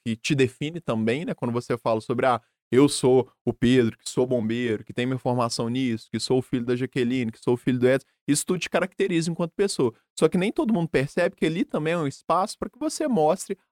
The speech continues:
aspectos da, da sua vida pessoal. É lógico que você, e aí em relação a isso, é lógico que você vai ter um cuidado maior,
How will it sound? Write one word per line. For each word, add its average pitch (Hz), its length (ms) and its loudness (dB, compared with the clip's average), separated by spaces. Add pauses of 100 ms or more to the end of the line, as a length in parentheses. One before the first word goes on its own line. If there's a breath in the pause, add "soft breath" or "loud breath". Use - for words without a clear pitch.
aspectos - 600 -2
da, 160 200 2
da 160 200 0
sua 165 200 0
vida 165 240 -2
pessoal. 165 500 2 (300)
É 180 80 2
lógico 202 340 4
que 254 60 -4
você, 175 360 2
e 127 140 2
aí 139 100 6
em 165 120 0
relação 151 440 2
a 120 100 0
isso, 170 260 -2
é 143 40 4
lógico 143 240 0
que 165 60 0
você - 100 -10
vai 143 120 4
ter 151 80 -4
um 139 60 -4
cuidado 123 440 2
maior, 135 500 2